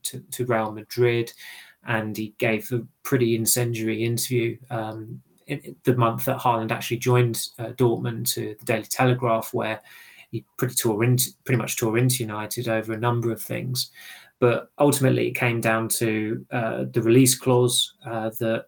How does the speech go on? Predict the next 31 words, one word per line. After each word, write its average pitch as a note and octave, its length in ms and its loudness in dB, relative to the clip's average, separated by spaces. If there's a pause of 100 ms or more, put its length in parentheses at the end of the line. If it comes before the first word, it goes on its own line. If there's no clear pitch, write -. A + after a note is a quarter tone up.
obviously A#2+ 680 -2
ensured B2 420 0
that B2+ 160 -2
Haaland A2 540 0
left - 580 -4
when B2 160 -2
he G2+ 80 -10
did B2 320 2 (140)
earlier A2+ 220 -2
this - 280 -6
year. A2+ 380 -2
Um, B2+ 380 -8 (120)
the B2+ 80 -14
family A2+ 380 -2
wanted A#2+ 360 -2
that A#2+ 160 -6
inserted A2+ 640 -2
into A2 220 -8
the B2 80 -8
contract, A#2+ 640 -6 (480)
whichever B2+ 360 2
club A#2 460 2
he A#2 140 -4
would A2 120 0
have - 120 -6
joined. A#2+ 420 0 (480)
And A#2+ 200 0
United A#2+ 460 2
also, A2+ 500 0 (160)
uh, B2+ 260 -8
blamed, A2+ 640 -4